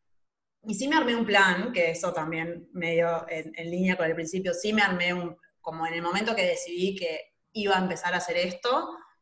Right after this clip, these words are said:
armé un plan concreto, un plan con números, con, bueno, el primer año me imagino que voy a estar facturando esto, y el segundo tal, y el tercero tal. Y entonces, el primer año para facturar esto,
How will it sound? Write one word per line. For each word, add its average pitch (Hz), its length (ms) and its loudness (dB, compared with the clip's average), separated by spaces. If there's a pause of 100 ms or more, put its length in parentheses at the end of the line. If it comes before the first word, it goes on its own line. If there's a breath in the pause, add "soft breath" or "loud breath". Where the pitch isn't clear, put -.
(220)
armé 170 380 2
un 190 180 4
plan 185 360 4
concreto, 165 600 0
un 175 160 -6
plan 170 280 0
con 175 240 -2
números, 165 640 -2
con, 165 320 -4
bueno, 165 300 -4
el 165 120 -4
primer 175 260 0
año 202 240 2
me 196 60 -2
imagino 180 420 -2
que 175 60 0
voy 160 120 2
a 165 40 -2
estar 175 240 -6
facturando 165 540 -4
esto, 220 760 -2 (240 loud breath)
y 180 120 -2
el 170 80 4
segundo 175 480 0
tal, 214 600 8
y 185 100 2
el 170 120 0
tercero 175 500 -6
tal. 156 240 0 (300)
Y 180 120 -2
entonces, 175 540 -2
el 175 180 -4
primer 208 340 0
año 160 280 0
para 160 180 0
facturar 190 420 -2
esto, - 300 -6